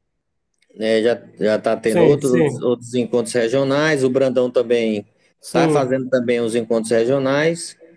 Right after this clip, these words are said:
Speaker 1: e também a gente espera também uma posição do governador Flávio Dino também, né, Carlos? Porque até agora também o próprio governador ainda não tomou essa decisão.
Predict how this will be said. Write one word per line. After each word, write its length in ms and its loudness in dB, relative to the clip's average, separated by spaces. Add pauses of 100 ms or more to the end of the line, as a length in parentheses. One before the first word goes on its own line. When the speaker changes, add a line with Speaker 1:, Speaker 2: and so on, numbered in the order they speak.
(580)
Speaker 1:
e 100 -6
também 540 0
a 60 2
gente 180 0
espera 360 0
também 680 0 (160)
uma 240 0
posição 560 0
do 120 -2
governador 560 0
Flávio 240 2
Dino 180 -2
também, 320 0
né, 160 0
Carlos? 320 -4
Porque 480 0
até 220 0
agora 260 0
também 640 -2 (540)
o 100 -4
próprio 380 -4
governador 640 0
ainda 160 2
não 180 2
tomou 360 2
essa 160 -2
decisão. 680 0